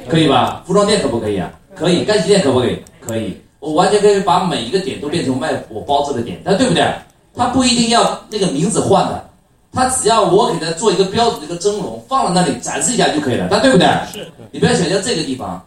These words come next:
Speaker 1: 你的终端销售点可以零成本直接复制一百倍，你是不是相当于零成本找了一百个店来卖你包子啊？大家对不对？
Speaker 2: 是。
Speaker 1: 认可举手。哎，大家先说啊，yes。所以商业模式它是千变万化，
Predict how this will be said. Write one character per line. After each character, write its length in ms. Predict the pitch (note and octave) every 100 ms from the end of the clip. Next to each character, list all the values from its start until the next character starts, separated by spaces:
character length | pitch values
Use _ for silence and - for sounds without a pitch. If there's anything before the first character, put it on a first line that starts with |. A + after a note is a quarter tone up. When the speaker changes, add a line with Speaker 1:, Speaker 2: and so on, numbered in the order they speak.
| _
Speaker 1:
你 140 | C3+ E3
的 220 | A#3 A#3
终 320 | - A#3+ A#3
端 120 | G3 -
销 100 | A3
售 140 | G3+
点 240 | C3+ F#2 - - _
可 100 | -
以 120 | A#3
零 280 | F3 G3 D4
成 100 | A#3+
本 120 | F#3 -
直 60 |
接 140 | - G3
复 120 | G3
制 100 | F#3+
一 60 | F3
百 160 | -
倍， 260 | D3 C#3 - _ _
你 100 | -
是 160 | D#3+ -
不 80 | A3+
是 80 |
相 160 | G#3 A3
当 140 | G#3+
于 80 | G#3
零 260 | F3 G3+ D4+
成 140 | A#3+
本 100 | G3 -
找 120 | F3+
了 60 |
一 80 | B3+
百 220 | C4 F3+
个 60 | G3
店 140 | A#3
来 120 | F3+ F3
卖 160 | F3
你 60 | C#3+
包 180 | C#3 C3
子 80 |
啊？ 100 | - -
大 100 | A3+
家 40 |
对 80 | C4
不 60 |
对？ 80 | G#3 E3 -
Speaker 2:
是。 480 | - A3+ A#3+ G3 D3 -
Speaker 1:
认 140 | G#3
可 100 | F3
举 120 | E3
手。 80 | F#3 C3+ - - - -
哎， 80 | A2+
大 120 | F3+
家 60 | F3
先 140 | G3
说 180 | G3+ -
啊， 260 | - - - -
yes。 440 | A3+ A3+ - - - _ -
所 140 | -
以 80 | G#3+
商 320 | - - G#3+
业 80 | A3
模 140 | - -
式 120 | -
它 60 | -
是 80 | B2+
千 320 | - C4+ B3+
变 160 | A#3+ -
万 80 | -
化， 300 | - -